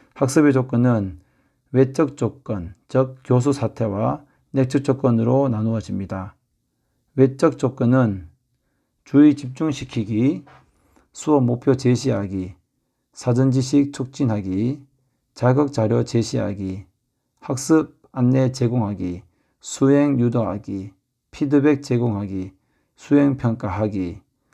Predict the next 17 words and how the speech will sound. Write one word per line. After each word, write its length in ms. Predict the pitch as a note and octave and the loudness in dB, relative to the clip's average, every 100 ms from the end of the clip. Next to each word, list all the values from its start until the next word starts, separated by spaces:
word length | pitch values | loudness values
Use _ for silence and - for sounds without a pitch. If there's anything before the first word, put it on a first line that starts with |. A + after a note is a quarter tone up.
| _ _ - | _ _ -2
파지와 520 | C#3+ C#3 C#3+ C#3+ C#3 | 0 4 4 4 2
전이 380 | C3 B2+ C3 C3 | 2 2 0 -2
촉진하기로 720 | B2+ - C3 A#2 A2+ B2 B2 | -8 -4 -2 0 -2 -2 -2
이루어집니다. 880 | A2+ A2+ G#2+ G#2+ G2+ F#2+ F#2+ F2+ - _ _ _ _ _ _ - | 0 0 -2 -4 -6 -6 -8 -10 -14 _ _ _ _ _ _ 2
내적 480 | C3+ C#3 E3+ D#3 - | 2 2 -2 -2 -4
조건은 680 | B2+ A#2 A#2 C3 G#2 F#2+ - _ _ _ _ _ _ _ _ | -2 0 2 2 0 -6 -14 _ _ _ _ _ _ _ _
학습을 580 | - C#3 - E3 E3 C3 | -12 -4 2 4 4 4
위한 240 | C3 C3 | 4 2
준비, 640 | B2+ A2+ A2+ G#2+ B2 F3+ - _ _ _ _ | 0 0 0 0 0 -2 -8 _ _ _ _
정보와 760 | A2+ G#2+ A2+ G#2+ A#2+ C3 C#3+ | -6 -4 -2 0 2 0 -2
지식의 520 | C3+ C3+ - C3 C#3+ C3 | -4 -4 0 2 4 2
획득과 500 | B2+ - B2 C#3+ C#3 | -4 -8 -2 0 0
수행, 420 | - C3 G2+ F#2 _ _ _ _ - | -2 -2 -4 -8 _ _ _ _ -12
학습의 640 | - - C3 C3+ C#3+ D3+ - - | -6 0 2 4 2 0 -8 -6
재생과 600 | C3+ C3 C3+ C3 C3+ C#3 | -4 -2 -2 -2 -2 -2
전이로 440 | - C3+ C#3 C#3+ | 0 0 2 0
이루어집니다. 800 | - A#2+ A#2+ A2+ G2+ - F2 | 0 -2 -2 -4 -8 -8 -12